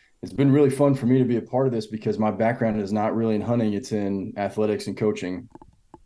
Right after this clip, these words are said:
So I was a coach and teacher for the past three years in Kansas City. Uh, loved my job, loved what I was doing.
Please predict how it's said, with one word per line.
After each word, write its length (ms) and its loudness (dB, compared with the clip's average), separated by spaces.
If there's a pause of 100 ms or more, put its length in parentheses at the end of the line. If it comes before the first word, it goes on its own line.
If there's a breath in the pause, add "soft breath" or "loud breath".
(380)
So 180 -4
I 80 4
was 140 -4
a 80 -2
coach 380 0
and 100 -6
teacher 320 -2
for 180 -4
the 80 -6
past 280 -4
three 120 -2
years 200 0
in 80 -8
Kansas 280 -6
City. 360 -2 (520)
Uh, 260 -4
loved 280 0
my 160 -2
job, 400 0
loved 200 0
what 100 0
I 80 0
was 100 -6
doing. 480 -2